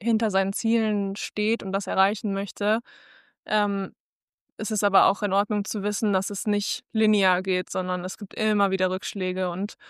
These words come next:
was mich da auch, wo ich jetzt bei dieser E M wirklich dran denken musste, was mich da immer wieder abholt, ist einfach dieses Mindset, dass du, dass du einfach, ähm, dich resetten musst. Also wir haben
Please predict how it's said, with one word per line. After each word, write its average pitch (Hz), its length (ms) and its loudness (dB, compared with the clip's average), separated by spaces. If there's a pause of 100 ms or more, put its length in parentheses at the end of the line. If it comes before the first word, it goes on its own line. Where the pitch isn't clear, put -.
(320)
was 202 180 2
mich 214 140 -2
da 202 300 6
auch, - 240 -4 (160)
wo 214 180 -2
ich 208 100 -2
jetzt - 180 -6
bei 208 100 -2
dieser 202 240 0
E 190 140 -2
M 208 220 2
wirklich 202 240 -4
dran 202 220 0
denken 208 260 -2
musste, 202 460 0
was 196 160 -4
mich 190 80 -14
da 190 120 2
immer 208 160 2
wieder 196 180 2
abholt, 202 360 0
ist 196 120 -6
einfach 208 280 0
dieses - 580 -6 (220)
Mindset, 220 580 2
dass 202 160 -4
du, 202 300 -2 (840)
dass 208 140 -8
du - 80 -4
einfach, 214 380 0 (1000)
ähm, 208 420 -2 (680)
dich - 320 -6
resetten 214 520 2
musst. 185 300 -2
Also 196 220 0
wir 214 120 2
haben 214 240 4